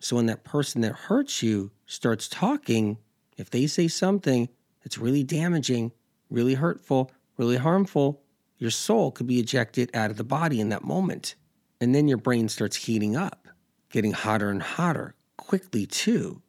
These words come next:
Your adrenaline starts to actually eject a little bit.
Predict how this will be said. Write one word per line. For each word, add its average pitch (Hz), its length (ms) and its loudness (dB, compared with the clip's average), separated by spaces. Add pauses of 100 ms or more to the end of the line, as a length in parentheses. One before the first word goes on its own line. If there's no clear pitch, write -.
(140)
Your 120 160 0
adrenaline 110 800 -4 (460)
starts - 500 -2
to 113 100 -4
actually 110 460 -2
eject 147 460 0
a - 20 -2
little 95 280 -2
bit. 80 300 -4